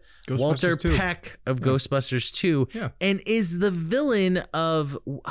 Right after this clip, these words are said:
Speaker 1: I always mix the Sylvester Stallone movie up with the Hulk movie. So is it Over the Top with Hulk Hogan?
Speaker 2: Yeah.
Speaker 1: Yes, Kirk Fu-, Fuller is the bil-, villain that gets murdered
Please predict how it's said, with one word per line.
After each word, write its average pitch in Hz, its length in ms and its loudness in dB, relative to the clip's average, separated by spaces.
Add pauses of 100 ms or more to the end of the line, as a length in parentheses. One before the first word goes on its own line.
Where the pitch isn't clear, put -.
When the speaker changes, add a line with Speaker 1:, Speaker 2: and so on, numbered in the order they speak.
(280)
Speaker 1:
I 170 80 0
always 226 320 0
mix 226 400 0
the 139 540 4
Sylvester 156 520 -2
Stallone 139 560 0
movie 151 360 2
up 156 200 0
with 135 180 -4
the 113 100 -2
Hulk 127 320 -4
movie. 147 440 0 (340)
So 120 640 2
is 131 180 2
it 135 200 -4
Over 175 280 2
the 160 160 0
Top - 560 -4
with 208 220 -2
Hulk 208 340 -2
Hogan? 220 480 -2 (520)
Speaker 2:
Yeah. 123 180 -2 (420)
Speaker 1:
Yes, 135 280 -2
Kirk - 320 -4
Fu-, 180 340 0
Fuller 170 360 0
is 143 140 0
the 131 120 0
bil-, 135 400 -2
villain 135 420 2
that 110 160 0
gets 117 320 -2 (360)
murdered 120 840 2